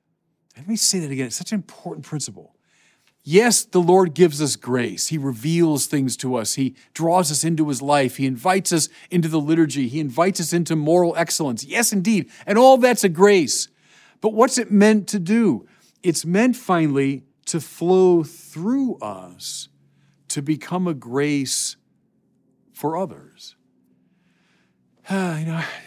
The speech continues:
"I do all these things, Lord, and, and what benefit is there to me?" Maybe it's the benefit you've been to many others. It's a little corny, I'm sure. But, you know,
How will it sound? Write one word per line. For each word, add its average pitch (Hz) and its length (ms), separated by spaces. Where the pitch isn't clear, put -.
"I 135 80
do 196 240
all 180 220
these 185 240
things, 156 420
Lord, 143 400
and, 123 300
and 131 200
what 190 280
benefit 190 420
is 151 120
there 147 180
to 151 160
me?" 135 340
Maybe 269 360
it's 196 120
the 160 120
benefit 175 500
you've 160 420
been 156 300
to 135 200
many 127 380
others. 92 580
It's 131 100
a - 20
little 101 220
corny, 85 420
I'm 78 100
sure. - 400
But, 107 260
you 123 120
know, 107 260